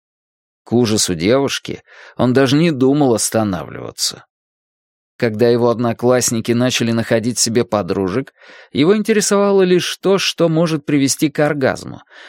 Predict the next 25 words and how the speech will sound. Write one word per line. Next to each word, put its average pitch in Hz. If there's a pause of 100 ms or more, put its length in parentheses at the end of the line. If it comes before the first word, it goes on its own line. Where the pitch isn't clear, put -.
а -
вовсе 107
не 123
прелюдии 123
и 110
не 110
последующие 87
обнимашки. 139 (600)
Любовь 147
казалась 160
пустой 147
тратой 107
времени 127
и 95
энергии 120 (260)
за 185
минимальное 104
вознаграждение. 92 (1080)
Только 165
когда 151
ему 160
исполнилось 156
двадцать 117
с -
небольшим, 123